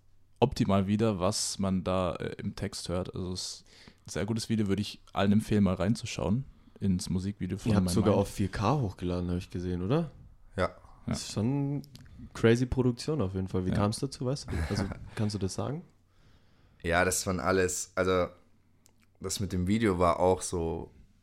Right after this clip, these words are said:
Speaker 3: so ich hab sowas selber, also ich hab sowas noch nie gemacht
Speaker 1: Hm.
Speaker 3: und das war halt alles super glückliche Zufälle, <laughs> sag ich mal, die sich da jetzt so aneinandergereiht haben, aber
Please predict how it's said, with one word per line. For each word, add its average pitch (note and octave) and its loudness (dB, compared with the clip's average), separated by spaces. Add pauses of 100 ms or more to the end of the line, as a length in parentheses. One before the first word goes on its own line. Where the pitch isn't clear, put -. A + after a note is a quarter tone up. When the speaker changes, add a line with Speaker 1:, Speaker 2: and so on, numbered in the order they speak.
(120)
Speaker 3:
so F2+ -8
ich F2 -2
hab G#2+ 2
sowas G2 8
selber, G2 6
also F2 -2
ich F2+ 2
hab G2 2
sowas F#2 0
noch F2+ 2
nie F#2 2
gemacht E2 2 (380)
Speaker 1:
Hm. G2 6 (540)
Speaker 3:
und E2 -2 (1000)
das - -4
war E2 4
halt F2 2
alles F2 2
super E2+ 0
glückliche F#2 -4
Zufälle, - -2
<laughs> - -
sag F#2 -2
ich - -6
mal, F#2+ 0 (720)
die E2+ -2
sich E2 -6
da D#2+ -2
jetzt D2+ -4
so D2+ -4
aneinandergereiht D2+ 0
haben, F2 -2
aber E2+ 4